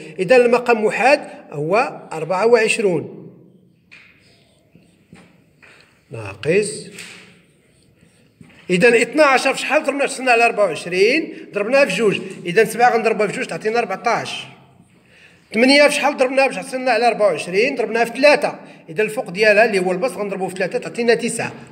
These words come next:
ونديرو الناقص. نفس المقام واحد، أربعتاش على أربعة وعشرين ناقص تسعة على أربعة وعشرين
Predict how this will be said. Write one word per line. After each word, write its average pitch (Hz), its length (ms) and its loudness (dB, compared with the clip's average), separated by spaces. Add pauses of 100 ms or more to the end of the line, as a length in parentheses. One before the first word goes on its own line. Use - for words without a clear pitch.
ونديرو 185 380 0
الناقص. 143 420 -4 (500)
نفس 277 160 2
المقام 190 440 2
واحد، 156 720 -4 (640)
أربعتاش 185 360 0
على 202 100 2
أربعة 185 140 2
وعشرين 196 280 0
ناقص 196 280 -4
تسعة 175 220 -10
على 175 100 -4
أربعة 147 180 -6
وعشرين 262 540 0